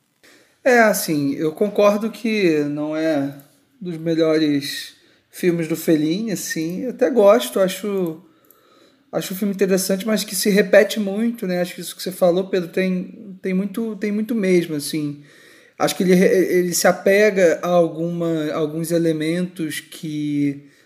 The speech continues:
deram certo, né, ao longo da carreira, e repete um pouco eles aqui. É, tudo bem que o Fellini repete sempre muita coisa, mas eu acho que sempre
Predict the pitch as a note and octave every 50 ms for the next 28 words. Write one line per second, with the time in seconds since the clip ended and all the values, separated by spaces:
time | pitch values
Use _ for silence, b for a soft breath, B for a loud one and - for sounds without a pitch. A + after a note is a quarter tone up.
0 | B B B D3+ D3+ D3+ E3 E3 D#3+ - - - D#3 D3+ E3 F3+ F3+ - - -
1 | D#3 D3 D3+ D#3 E3+ F#3 F#3+ F#3 F#3 F#3+ - - _ _ _ _ _ _ _ _
2 | _ _ _ _ - E3 D3+ D3+ D#3 D3+ D3+ D3+ D3 D3+ C#3+ C#3+ - D3+ C#3+ C3+
3 | C#3+ D3 D3+ D#3 E3+ F3+ G3+ G#3 A#3 - - _ _ b b b b b b b
4 | b b b b b b b b b b b b - F3 E3 E3+ E3+ E3+ E3+ E3+
5 | E3+ E3+ E3+ F3 F3 F3 F3 E3+ E3+ D3+ D3 E3+ E3+ - F#3 F3+ F3+ F#3+ F#3 -
6 | - F#3 E3+ D3 - D3+ D#3 D3+ D3+ - D#3+ D3 D3 C#3+ D3 D3+ D3 C#3+ - -
7 | E3 D3+ E3 F3+ G3 F#3+ - b b b b b b b b b - D#3+ D3+ D3+
8 | D3 D3 D3+ D#3 D#3 B3 A#3+ D4+ A3+ C4+ C#4+ C#4 - - B3 A3+ A#3 A#3 A3+ A3
9 | A3 G3+ A3 G#3+ G#3+ G#3+ - - A3 G#3+ - G#3+ G3 F#3+ G3 F#3 G#3 F#3+ F#3+ -
10 | G3 F3+ F#3 G3+ A3 B3 A#3+ A3 G#3+ G#3 G#3 G3+ F#3+ G3 F#3+ F#3 F#3 F#3 F#3 F#3
11 | F3+ E3 F3+ F3+ F3 F#3 G3+ G3 - - - - - G#3+ A3 A#3 A#3+ B3 A#3+ B3+
12 | B3+ B3 B3+